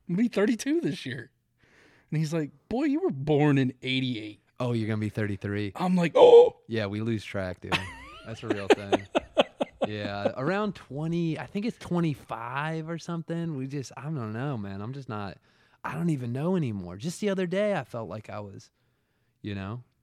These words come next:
Speaker 2: God damn, listen to me talk right now. I sound like a fucking, that's so crazy. Just the other day, I was, yeah, man. It starts flying by, but it's the truth.
Speaker 1: You know, I heard that, um, so my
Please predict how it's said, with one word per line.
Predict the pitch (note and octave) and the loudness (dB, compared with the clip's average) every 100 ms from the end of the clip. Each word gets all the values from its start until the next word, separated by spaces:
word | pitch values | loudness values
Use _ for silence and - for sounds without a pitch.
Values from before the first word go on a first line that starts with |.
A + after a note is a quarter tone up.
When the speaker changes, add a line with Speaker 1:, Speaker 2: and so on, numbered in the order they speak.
| _ - - | _ -20 -10
Speaker 2:
God | - - - - | -8 -6 -8 -10
damn, | A2 A#2 G2+ | -8 -6 -4
listen | B2+ - | -4 -2
to | C3 | -2
me | A2+ G2+ | -2 -4
talk | A#2+ A#2 A2 | -6 -6 -4
right | G#2 | -4
now. | G#2 | -4
I | G2 | -6
sound | - A2+ | -6 -6
like | G2 F2+ | -6 -8
a | F#2 | -14
fucking, | - - A#2 G#2+ G2 G2 | -14 -14 -12 -14 -16 -14
that's | B2 - | -12 -10
so | B2+ A2+ | -10 -10
crazy. | - B2+ C3 G#2 - _ - _ - | -8 -6 -6 -8 -14 _ -20 _ -4
Just | G3 A#3 A#3 - | 0 0 0 -6
the | B3+ A#3 | -4 -4
other | A#3 A#3 | -4 -4
day, | G#3 G#3+ B3+ C4 F#3 | -4 -4 -4 -6 -4
I | G#2+ | -4
was, | G#2+ G#2+ G#2 - _ _ _ _ - | -4 -4 -6 -10 _ _ _ _ -14
yeah, | G2 G2 G2 | -10 -6 -6
man. | F#2 F2+ F2+ G2 G#2 E3+ | -6 -8 -10 -12 -16 -10
It | A#2+ | -6
starts | - A3 | -2 -2
flying | - G3 G3+ F#3+ | -2 -4 -4 -4
by, | E3+ G#3 A#2 | -6 -6 -8
but | F#2 | -8
it's | A#2 - | -10 -12
the | A#2+ | -16
truth. | - D3+ E3+ G#2 _ _ _ - - - - | -10 -8 -8 -10 _ _ _ -20 -20 -18 -6
Speaker 1:
You | D#3 | -4
know, | F#3 | -2
I | D3 | -4
heard | C3+ D3 E3+ E3 C#3 | -4 -4 -4 -6 -4
that, | C3+ B2+ B2 - - G#2 G#2+ _ _ _ _ - B2+ | -4 -2 -4 -10 -20 -20 -20 _ _ _ _ -12 -8
um, | B2 A#2+ A#2 A2+ A2+ _ _ _ _ _ _ _ | -6 -6 -8 -10 -12 _ _ _ _ _ _ _
so | - A#2+ | -12 -6
my | A#2+ | -6